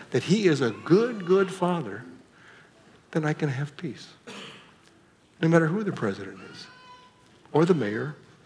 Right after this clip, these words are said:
or the superintendent, or the pastor, or whomever.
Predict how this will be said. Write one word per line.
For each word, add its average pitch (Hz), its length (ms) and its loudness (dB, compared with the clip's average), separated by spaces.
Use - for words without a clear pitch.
or 113 140 0
the 151 60 -4
superintendent, 143 680 -2
or 110 140 0
the 165 80 2
pastor, 139 600 -4
or 143 60 0
whomever. 170 460 2